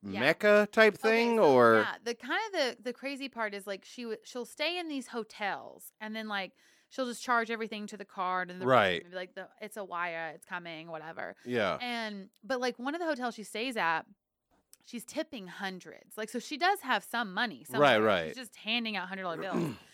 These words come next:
Speaker 1: And there's a character in this show, which I think s-, a lot of this is, like, somewhat, it's obviously fictionalized and
Speaker 2: Right, right.
Speaker 1: dramatized, but it's, it is a real story that happened. Um, and, but this one person is like,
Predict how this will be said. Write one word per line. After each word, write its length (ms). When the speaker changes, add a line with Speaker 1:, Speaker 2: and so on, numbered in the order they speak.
Speaker 1:
And 380
there's 240
a 40
character 480
in 140
this 140
show, 240
which 120
I 100
think 220
s-, 180
a 60
lot 200
of 80
this 180
is, 80
like, 260
somewhat, 840
it's 200
obviously 420
fictionalized 880
and 100
Speaker 2:
Right, 160
right. 20
Speaker 1:
dramatized, 240
but 80
it's, 200
it 40
is 220
a 80
real 280
story 380
that 120
happened. 440
Um, 260
and, 140
but 120
this 200
one 260
person 360
is 120
like, 200